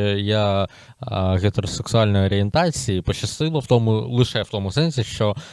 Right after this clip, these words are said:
яким б толерантним зараз суспільство не було, все-таки для декого, а, геї, лесбійки, бісексуальні люди, асексуальні люди,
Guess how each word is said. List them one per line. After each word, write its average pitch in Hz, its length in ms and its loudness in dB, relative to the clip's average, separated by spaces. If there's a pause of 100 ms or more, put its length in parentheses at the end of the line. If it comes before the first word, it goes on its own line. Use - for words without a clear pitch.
(220)
яким 117 420 -2
б 107 60 -4
толерантним 107 520 -2
зараз 101 260 0
суспільство - 500 -2
не 104 100 0
було, 151 340 2 (220)
все-таки 127 680 -2 (440)
для 104 320 -6
декого, 110 580 2 (260)
а, 95 400 -2 (120)
геї, 117 640 0
лесбійки, 110 880 -2
бісексуальні 110 760 0
люди, 110 260 0
асексуальні 110 840 -2
люди, 104 360 2